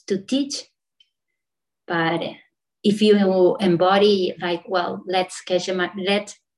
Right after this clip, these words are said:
Geshe Michael talk through me, or let my,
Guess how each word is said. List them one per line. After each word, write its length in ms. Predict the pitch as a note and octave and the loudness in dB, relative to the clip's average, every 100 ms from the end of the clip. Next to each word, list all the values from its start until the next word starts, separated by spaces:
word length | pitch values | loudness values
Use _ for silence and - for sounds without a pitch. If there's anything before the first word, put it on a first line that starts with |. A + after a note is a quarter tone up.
| - | -2
Geshe 260 | G3 F#3+ F#3 | 0 0 -2
Michael 360 | E3+ E3+ F#3+ | -4 -4 -6
talk 340 | F#3 E3+ D#3+ - _ - | -4 -6 -6 -12 _ -6
through 180 | F#3 F3 | -4 -2
me, 300 | E3+ E3+ E3 _ _ _ _ _ _ | -2 -4 -10 _ _ _ _ _ _
or 160 | E3 D#3+ | -8 -2
let 300 | E3+ E3+ - | -2 -2 -4
my, 420 | E3 D#3+ D#3 D#3 | -4 -2 -2 -4